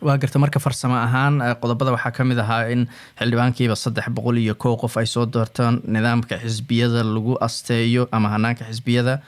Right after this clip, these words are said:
eh, maamul goboleedyada saddex ama afar goobood markaas dadku isugu yimaadaan. Waxyaalahaas oo dhan markaad fiiriso, wax hadda xilliga la joogay inta doorashada ka dhiman, eh, soconaya ma kula yihiin?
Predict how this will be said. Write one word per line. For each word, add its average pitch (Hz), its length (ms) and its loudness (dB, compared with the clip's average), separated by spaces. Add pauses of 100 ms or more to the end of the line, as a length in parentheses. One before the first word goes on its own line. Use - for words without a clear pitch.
(280)
eh, 127 120 0
maamul 113 280 2
goboleedyada 117 500 0
saddex 113 360 -4
ama 107 180 -2
afar 113 280 -2
goobood 110 480 -2
markaas 117 300 -2
dadku 120 240 -6
isugu 117 300 -2
yimaadaan. 113 520 2 (320)
Waxyaalahaas 147 400 0
oo 156 60 -4
dhan 143 80 4
markaad 147 240 2
fiiriso, 127 420 0 (280)
wax 135 200 -2
hadda 143 260 -2 (400)
xilliga 123 420 0
la 113 160 -4
joogay 120 400 0
inta 120 180 0
doorashada 117 380 -2
ka 135 100 -4
dhiman, 113 300 0 (360)
eh, 110 160 -2
soconaya 127 460 0
ma 120 80 4
kula 127 180 0
yihiin? 110 200 -2